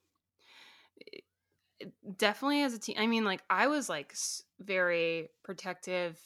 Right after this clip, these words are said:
and, like, you know, I, like, I feel like my attachment to it was, like,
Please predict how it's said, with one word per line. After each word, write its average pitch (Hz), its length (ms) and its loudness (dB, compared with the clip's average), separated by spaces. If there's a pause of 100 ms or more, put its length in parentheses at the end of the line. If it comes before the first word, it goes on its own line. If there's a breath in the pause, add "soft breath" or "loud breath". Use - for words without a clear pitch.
(160)
and, 175 180 -6
like, 156 560 -8 (1300)
you 254 220 -4
know, 196 440 0 (640 loud breath)
I, 214 180 4
like, 247 280 0 (360)
I 247 120 4
feel 311 220 -2
like 269 200 2
my 196 220 0
attachment 180 840 -6
to 175 220 -8
it 165 180 -6
was, 170 240 -12
like, 151 480 -16